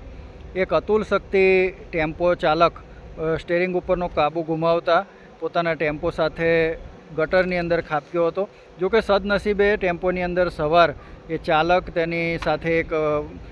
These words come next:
યુ-, મહિલા અને બાળક, ત્રણેયનો આબાદ બચાવ થયો છે. જાણવા મળતી માહિતી પ્રમાણે ચેલાવાડા તરફથી તાળફળીના જે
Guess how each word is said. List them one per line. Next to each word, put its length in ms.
યુ-, 300
મહિલા 440
અને 140
બાળક, 360
ત્રણેયનો 340
આબાદ 320
બચાવ 320
થયો 240
છે. 140
જાણવા 300
મળતી 260
માહિતી 400
પ્રમાણે 420
ચેલાવાડા 560
તરફથી 540
તાળફળીના 1000
જે 440